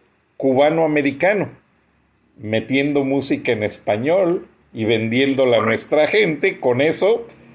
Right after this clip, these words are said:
creció una explosión tremenda. Sí, tuvo que, mucho que ver promoviendo a Michael Jackson, pero la música en español, hacer el crossover de inglés a español y viceversa,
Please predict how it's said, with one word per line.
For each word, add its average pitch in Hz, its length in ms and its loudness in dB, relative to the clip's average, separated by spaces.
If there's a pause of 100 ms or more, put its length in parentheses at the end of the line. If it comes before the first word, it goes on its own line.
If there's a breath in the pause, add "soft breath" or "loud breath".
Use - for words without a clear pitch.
(360 loud breath)
creció 135 540 0
una 165 240 0
explosión 143 640 -2
tremenda. 160 540 0 (200 loud breath)
Sí, 233 520 0
tuvo 180 280 2
que, 127 120 2
mucho 151 540 0
que 151 120 0
ver 139 280 2
promoviendo 131 640 0
a 135 40 0
Michael 135 440 0
Jackson, 139 560 -2
pero 123 260 4
la 120 100 4
música 160 460 -2
en 131 80 -2
español, 123 720 0 (380 loud breath)
hacer 127 400 2
el 165 180 2
crossover 151 760 2
de 110 140 2
inglés 127 420 0
a 160 40 2
español 131 560 0
y 123 60 0
viceversa, 127 720 0